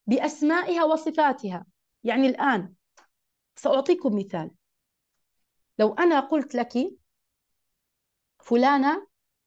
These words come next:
عندها عينين"، مثال، أنا بس أقرب لكم، "وعندها يدين ورجلين وأنف وفم وقلب"، بعدين أتيت قلت لك: "فلانة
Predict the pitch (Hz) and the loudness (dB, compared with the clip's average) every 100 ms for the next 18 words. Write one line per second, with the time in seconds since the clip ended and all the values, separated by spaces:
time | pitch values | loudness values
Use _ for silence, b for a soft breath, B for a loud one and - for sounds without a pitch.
0 | _ _ - 285 240 240 208 240 233 220 | _ _ 0 2 2 0 0 0 0 -2
1 | 165 165 226 285 294 190 226 247 - - | -4 -6 -4 0 0 0 -4 -4 -6 -8
2 | 233 208 180 - 170 175 _ _ _ _ | -4 -2 -4 -6 -10 -12 _ _ _ _
3 | _ _ _ _ - 208 262 269 226 269 | _ _ _ _ 0 2 6 4 6 4
4 | 320 - _ 226 208 208 165 165 - _ | 2 -2 _ 2 4 2 0 -6 -16 _
5 | _ 214 233 240 196 220 175 160 165 _ | _ -2 0 0 0 -2 -2 -4 -12 _
6 | _ _ _ _ _ _ _ _ _ 208 | _ _ _ _ _ _ _ _ _ -2
7 | 247 240 - - _ _ _ _ _ _ | 0 -2 -4 -14 _ _ _ _ _ _
8 | 208 208 254 220 170 165 _ _ _ _ | -8 -2 0 0 -4 -12 _ _ _ _
9 | _ _ _ 208 214 254 226 170 - _ | _ _ _ -2 0 0 0 -2 -10 _
10 | _ _ - 190 269 262 233 247 - 196 | _ _ -6 0 2 0 0 -2 -2 -2
11 | 262 254 240 226 240 220 254 302 | 0 0 0 4 4 2 0 -2